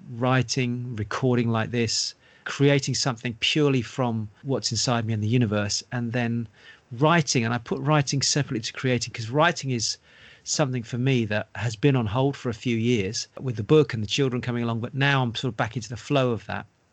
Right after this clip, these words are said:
That's another place I get, I, uh, I get it. The other,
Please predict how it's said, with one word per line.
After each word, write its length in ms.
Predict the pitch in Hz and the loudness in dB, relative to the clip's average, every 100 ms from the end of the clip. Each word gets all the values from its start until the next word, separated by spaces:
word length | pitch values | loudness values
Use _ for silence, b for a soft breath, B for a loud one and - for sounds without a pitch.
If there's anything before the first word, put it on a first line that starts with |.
| _ - | _ -12
That's 160 | 131 123 | -8 -6
another 160 | 123 | -6
place 260 | 120 123 117 | -6 -6 -6
I 80 | 110 | -6
get, 180 | 120 - - | -8 -10 -10
I, 340 | 117 113 117 | -8 -8 -8
uh, 120 | 110 - | -12 -12
I 180 | - 113 | -8 -6
get 200 | 113 110 | -6 -8
it. 140 | - _ - | -10 _ 0
The 100 | 151 | 2
other, 240 | 233 | 2